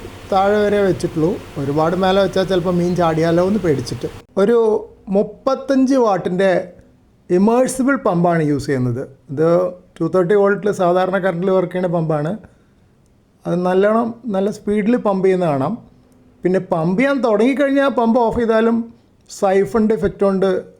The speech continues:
വർക്ക് ചെയ്തോളും. കാരണം അങ്ങനെയാണ് അതിൻ്റെ പ്രവർത്തനം സാധാരണ വരിക. അപ്പോൾ ഓണാക്കി വെള്ളം പമ്പ് ചെയ്യാൻ തുടങ്ങിയിട്ടുണ്ട്.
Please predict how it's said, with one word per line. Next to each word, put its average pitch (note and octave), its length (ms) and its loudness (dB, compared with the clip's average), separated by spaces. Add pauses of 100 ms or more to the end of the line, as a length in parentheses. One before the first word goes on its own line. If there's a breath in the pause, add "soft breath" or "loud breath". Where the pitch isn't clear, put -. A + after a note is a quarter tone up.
(120)
വർക്ക് D3+ 240 -2
ചെയ്തോളും. C3+ 320 2 (240)
കാരണം D#3 320 -2 (600 soft breath)
അങ്ങനെയാണ് D#3+ 400 0
അതിൻ്റെ D#3+ 240 0 (200)
പ്രവർത്തനം D3+ 520 -2
സാധാരണ C#3+ 460 0
വരിക. B2+ 160 -2
അപ്പോൾ - 400 -4
ഓണാക്കി G3+ 460 0 (180)
വെള്ളം F3 240 0
പമ്പ് F3 200 0
ചെയ്യാൻ F3+ 220 2
തുടങ്ങിയിട്ടുണ്ട്. D3 460 -2